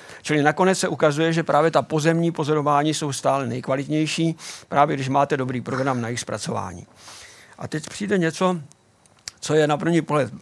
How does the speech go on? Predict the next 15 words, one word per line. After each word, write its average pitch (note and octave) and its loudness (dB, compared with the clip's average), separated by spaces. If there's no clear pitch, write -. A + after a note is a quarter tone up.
absurdní. D3 0
Máte D3 2
tady E3 2
vedle E3 2
sebe D#3 2
dva C3 4
měsíční D#3+ 2
úplňky E3 0
nestejně D#3+ 2
veliké. C3+ 0
Tak B2 -2
to E3 4
není F#3 6
nějaký D#3+ 6
trik, E3 0